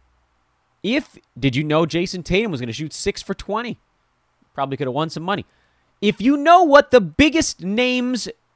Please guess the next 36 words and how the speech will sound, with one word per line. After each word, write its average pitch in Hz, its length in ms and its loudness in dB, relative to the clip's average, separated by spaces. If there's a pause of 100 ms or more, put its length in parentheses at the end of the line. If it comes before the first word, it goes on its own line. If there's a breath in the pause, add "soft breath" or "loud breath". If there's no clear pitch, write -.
(120)
in 196 240 -4
basketball 117 840 -6
are 135 160 0
going 175 400 -2
to 190 100 -6
do 135 380 -2
on 98 160 -10
a 87 40 -10
given 127 380 -6
night, 87 280 -6 (640)
you 113 260 -2
can 139 220 -6
win 123 180 -4
money 101 380 -6
with 104 180 -6
our 98 80 -2
pals 117 380 -2
at 101 120 -12
thrive 120 440 0 (160)
fantasy 113 420 -6
dot 98 400 -4
com. 92 380 -8
It's 87 100 -12
prop - 440 0
bets, 113 400 -2 (500)
D 254 240 0
F 277 180 0
S 226 200 2
prop - 400 0
bets. 104 280 -4
You 120 80 -4
build 156 220 -2
a - 20 0
lineup 160 560 -2
of 135 240 -8
props - 640 -4